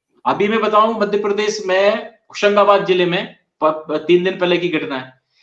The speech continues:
वहां पर जो एमपी जिसको ticket दिया, वो गांव में गया तो गांव किसानों रोक दिया, "भैया, एमएसपी guarantee कानून कहाँ है, हमको पहले आप बताओ।"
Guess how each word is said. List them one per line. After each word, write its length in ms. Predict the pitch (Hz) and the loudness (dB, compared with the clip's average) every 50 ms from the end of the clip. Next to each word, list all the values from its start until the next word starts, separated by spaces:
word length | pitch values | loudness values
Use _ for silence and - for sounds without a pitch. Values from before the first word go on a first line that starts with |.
| _ _ _ - | _ _ _ -4
वहां 160 | - 143 151 | 0 0 2
पर 280 | - 190 208 202 185 | 4 4 2 2 4
जो 520 | 180 208 208 214 220 214 214 208 - - - - | 2 2 4 4 4 2 0 -4 -8 -6 -2 -2
एमपी 320 | 160 180 175 - 233 220 | 0 0 -2 -4 -6 -6
जिसको 260 | 208 214 208 - 226 | -6 -6 -2 -2 -2
ticket 360 | - - 196 - - 208 202 | 2 2 0 0 2 0 2
दिया, 200 | 185 180 196 202 | 4 4 6 6
वो 120 | 202 208 208 | 6 4 2
गांव 260 | 180 170 170 185 196 | 2 2 2 2 2
में 100 | 202 190 | 2 2
गया 160 | 185 185 196 | 4 2 2
तो 100 | 196 202 | 2 0
गांव 240 | 175 175 185 190 190 | 2 2 2 2 0
किसानों 360 | 190 180 185 185 190 196 190 | -2 -2 -2 0 2 2 2
रोक 160 | 180 185 180 | 2 0 0
दिया, 140 | 185 208 202 | 2 2 2
"भैया, 200 | 180 180 190 196 | 4 4 2 2
एमएसपी 380 | 160 165 170 185 180 - 202 196 | 0 0 -2 -4 -4 -2 0 2
guarantee 340 | 185 180 180 185 180 185 175 | 2 2 2 0 0 -2 -2
कानून 360 | 175 175 175 180 180 175 175 | 0 0 0 0 0 -2 0
कहाँ 180 | 175 165 156 | 0 0 0
है, 100 | 147 139 | 0 -4
हमको 260 | 123 117 147 131 160 165 | -8 -8 -8 -8 -8 -6
पहले 220 | 170 160 156 151 | -4 -2 0 0
आप 140 | 147 143 139 | 0 0 -2
बताओ।" 400 | 127 127 120 123 135 - - | -4 -8 -10 -10 -14 -18 -20